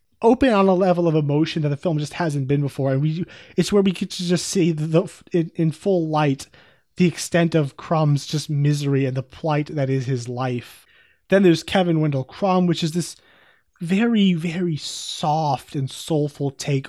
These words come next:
on the Beast theme. It's, it's, it's, it's the Beast theme. It has that same rise and fall, that, that guttural sound, but it's very soft. There's a lot more musicality underneath it.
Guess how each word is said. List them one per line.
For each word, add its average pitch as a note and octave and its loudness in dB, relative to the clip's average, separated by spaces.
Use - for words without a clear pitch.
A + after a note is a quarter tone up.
on D#3+ 2
the D3 2
Beast C#3+ -2
theme. C3+ -4
It's, C#3+ -6
it's, F3+ -4
it's, G3 -2
it's F#3 -4
the F3+ 0
Beast C4 4
theme. G3 4
It D#3 2
has G3+ 0
that F3+ 0
same F3 2
rise D#3+ 4
and C#3+ 0
fall, D3+ 2
that, C#3 -2
that D3 -2
guttural C#3+ 0
sound, G3+ 0
but D3+ 0
it's C3 -6
very D3+ -4
soft. F3+ 0
There's F3 6
a E3 4
lot E3 2
more D3+ 2
musicality D3+ 0
underneath C#3+ -4
it. D#3+ -4